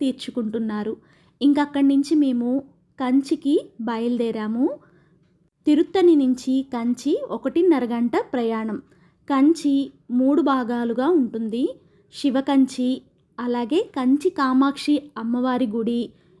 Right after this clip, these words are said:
ఇంకా విష్ణు కంచి. మొదటగా మేము శివకంచికి వెళ్ళాము. శివకంచి రీమోడలింగ్ చేస్తున్నారు. గుడి లోపలికి వెళ్ళగానే నందీశ్వరుని దర్శనం అయ్యింది.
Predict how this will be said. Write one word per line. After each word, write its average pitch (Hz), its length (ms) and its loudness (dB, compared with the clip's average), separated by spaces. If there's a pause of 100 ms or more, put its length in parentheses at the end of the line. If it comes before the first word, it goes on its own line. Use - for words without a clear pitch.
ఇంకా 311 420 2 (180)
విష్ణు 269 340 0
కంచి. 226 460 -4 (340)
మొదటగా 302 540 2
మేము 302 460 4 (200)
శివకంచికి 285 680 0
వెళ్ళాము. 226 640 -2 (280)
శివకంచి 285 880 2 (120)
రీమోడలింగ్ 285 840 2
చేస్తున్నారు. 233 720 -6 (540)
గుడి 294 140 6
లోపలికి 330 500 4
వెళ్ళగానే 254 680 -2 (320)
నందీశ్వరుని 285 840 2
దర్శనం 254 480 -2
అయ్యింది. 226 460 -4